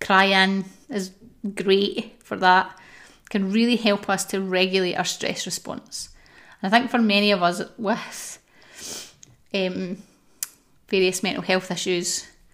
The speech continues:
anxiety, we, depression, we often feel that it's too much for people or we can't express that because it's, there's a shame attached to it.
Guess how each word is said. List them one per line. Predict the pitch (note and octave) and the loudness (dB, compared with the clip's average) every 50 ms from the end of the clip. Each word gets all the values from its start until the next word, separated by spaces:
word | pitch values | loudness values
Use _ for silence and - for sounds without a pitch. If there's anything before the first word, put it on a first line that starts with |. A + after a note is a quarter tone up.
| _ _ _ _ | _ _ _ _
anxiety, | G#3+ F#3+ F#3 F3+ F#3 F#3 F#3 F3+ - F3+ F3 F3 F3+ F3+ - - _ _ _ _ _ _ _ _ _ _ _ _ _ _ _ _ _ | -8 -6 -2 0 0 2 2 0 0 -2 -2 -2 -4 -6 -10 -18 _ _ _ _ _ _ _ _ _ _ _ _ _ _ _ _ _
we, | - G3+ G3+ - - - _ _ _ | -2 -2 -2 -2 -4 -10 _ _ _
depression, | - F#3+ - - F#3 F#3 F#3 - F3+ - D#3+ F3 F3+ | -12 -6 -2 0 0 0 2 0 0 0 0 -2 0
we | F#3+ G3 | 2 2
often | A#3 A#3 - - G#3 G3 | 2 4 2 0 -2 -2
feel | G3+ - G3 F#3 F3 F3 F3 F3 F3 - - | -2 -2 -2 -2 0 0 0 -2 -4 -6 0
that | - F3+ F#3 F#3+ - - - - - - _ _ _ | 2 2 4 4 2 0 -2 -6 -14 -20 _ _ _
it's | - G#3+ G#3+ G#3+ - | -4 -4 -4 -4 -4
too | - - G3 | -4 -4 -4
much | F#3+ E3+ - - | -4 -4 -6 -6
for | - G3+ | -6 -6
people | - - G3+ - G#3 | -6 -8 -4 0 2
or | G3+ G#3+ A#3+ B3 - - F#3+ F#3 | 4 4 4 4 2 2 2 2
we | F3+ F#3 | 0 0
can't | F3+ - F#3+ F3+ F3+ - | 2 4 4 4 4 0
express | - - - - - F3 F3 F3+ F3 - - | -4 -6 -8 -8 -4 -2 0 0 0 -2 2
that | - F3 F3 F#3+ - - A3 | 4 6 6 6 6 2 -2
because | G3+ - G#3+ G3+ | -6 -4 -6 -4
it's, | - - - - | -4 -4 -4 -4
there's | - F#3+ F#3+ G3+ | -4 -4 -4 -4
a | |
shame | - - - - G#3 F3 F3+ F#3+ G#3 | -2 -2 2 4 4 4 4 4 2
attached | G3+ G3+ - F#3+ E3+ E3 - - - | 0 4 4 6 6 6 4 0 -4
to | - - F#3 G3+ | -2 0 0 0
it. | A3+ | -2